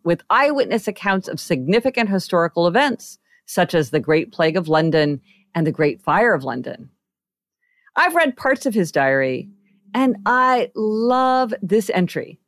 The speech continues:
from Monday, September twenty-third, sixteen sixty-one, when he reflects on a night he spent during a trip he took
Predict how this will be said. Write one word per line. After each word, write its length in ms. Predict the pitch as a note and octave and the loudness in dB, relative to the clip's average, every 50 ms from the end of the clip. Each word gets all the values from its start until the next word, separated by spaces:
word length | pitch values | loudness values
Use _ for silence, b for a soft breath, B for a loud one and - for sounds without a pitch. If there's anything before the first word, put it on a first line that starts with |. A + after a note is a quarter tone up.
| _ _ _ _ | _ _ _ _
from 340 | - G#3 F#3+ F3 D3+ C3 - - | -2 0 0 0 0 -4 -6 -6
Monday, 680 | D3 D3 D#3 E3+ F#3+ G#3+ A3 A#3+ A#3+ A#3+ B3+ C4 A#3+ _ _ _ | -4 0 0 2 2 4 4 4 4 2 0 -2 -4 _ _ _
September 500 | _ - - E3+ - - E3 D3+ D#3 G#3 | _ -6 -6 -6 -4 -2 -2 -2 0 0
twenty-third, 840 | G#3+ - - A3 A3 B3 C#4 B3+ - A#3 G#3+ G#3 G#3 G3+ G3+ G#3 G#3 - _ _ _ _ _ _ _ | -2 -2 -2 -2 -2 -2 -2 -2 0 2 2 2 2 2 2 0 -4 -8 _ _ _ _ _ _ _
sixteen 1080 | - - - - - F4 F4 - - - - - - C4+ C4 C4 C4 C4 C4 C4 C4 | -20 -18 -6 -2 -2 -2 -2 -4 -10 -16 -10 -2 0 2 4 4 4 4 4 2 2
sixty-one, 880 | B3 - - - B3 C4+ - - - - D4+ C#4+ B3 A3+ E3+ C#3+ - - _ _ _ _ _ _ _ _ _ _ _ _ _ _ _ - | 0 -2 -4 -2 -2 -2 -4 -6 -6 -2 -2 0 0 0 0 0 -2 -6 _ _ _ _ _ _ _ _ _ _ _ _ _ _ _ -2
when 160 | G3 A3+ A3+ | 2 2 4
he 160 | A#3 B3+ B3+ | 4 4 4
reflects 560 | B3 B3 A#3 - - C4 B3+ C4 - - - | 2 0 0 0 0 0 0 0 -2 -4 -6
on 120 | - G#3+ G#3+ | -2 0 0
a 60 | G#3+ | 2
night 280 | G#3+ G#3 G#3 A3 G#3+ | 2 2 2 0 0
he 120 | - A3 G3+ | -2 -4 -4
spent 420 | - - - G3 F#3+ F#3+ F#3+ - _ - E3+ | -4 -4 0 0 0 0 0 -4 _ -10 -4
during 260 | D#3 F#3+ F#3+ F#3+ F#3 | 0 0 0 2 0
a 60 | F3 | -2
trip 400 | F3+ - - - C#4+ C4+ - - | -4 -4 -2 0 0 0 -2 -4
he 140 | - F3+ F3 | -4 -4 -4
took 340 | E3 - E3 D3 D#3 - | -2 0 -2 -2 -2 -4